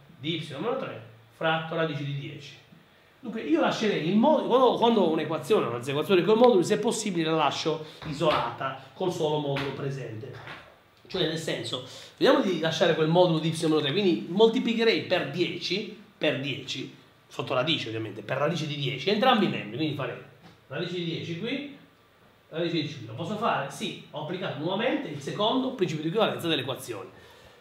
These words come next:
Allora, questi due se ne vanno. Eh, radice di dieci lo posso scrivere come radice di cinque per radice di due, altra proprietà sulle radici, per radice di cinque fratto radice di due, giusto?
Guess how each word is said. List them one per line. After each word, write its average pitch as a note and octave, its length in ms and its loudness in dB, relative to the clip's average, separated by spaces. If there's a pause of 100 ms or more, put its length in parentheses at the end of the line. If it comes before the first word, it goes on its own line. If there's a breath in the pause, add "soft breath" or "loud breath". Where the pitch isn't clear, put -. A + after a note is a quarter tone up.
(120)
Allora, A#2 200 -8
questi F3+ 240 -2
due D#4+ 120 4
se F#3+ 120 -2
ne C3 80 -2
vanno. A#2+ 400 -8 (1200 loud breath)
Eh, E3+ 400 6 (760 loud breath)
radice C4 340 4
di G3+ 80 2
dieci D#3 340 -2
lo D#3 100 -2
posso E3+ 200 -4
scrivere A#2+ 260 -6
come A#2+ 160 -6
radice G3+ 260 -4
di - 100 -6
cinque C#3 500 -4 (720 loud breath)
per D3 120 -6
radice C#3+ 240 -4
di D#3 100 -2
due, - 380 0
altra E3+ 340 4
proprietà D#3 320 2
sulle D3 220 -2
radici, B2 420 -6 (420)
per D#3 260 -2
radice E3 260 -4
di G#3 100 -4
cinque B3 560 -2 (460)
fratto A#2+ 360 -8
radice B2+ 300 -6
di A#2+ 220 -10
due, A2+ 120 -12
giusto? E3 640 -4